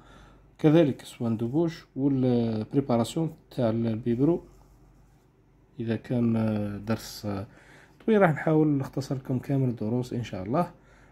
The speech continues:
وكما قلت إذا ما وصلناش حاولوا، آه، تلخصوا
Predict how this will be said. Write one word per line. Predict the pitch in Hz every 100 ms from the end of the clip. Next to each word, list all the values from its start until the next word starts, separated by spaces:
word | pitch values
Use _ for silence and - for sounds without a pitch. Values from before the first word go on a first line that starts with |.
| -
وكما | 147 151 151 147 139 143 139 135 131 123 123
قلت | 143 139 -
إذا | 120 117 117 113 104 95 95
ما | 107 131
وصلناش | 123 104 101 117 120 117 -
حاولوا، | - 196 170 127 139 - - - - _ _ _ - - -
آه، | 127 113 113
تلخصوا | - - - 117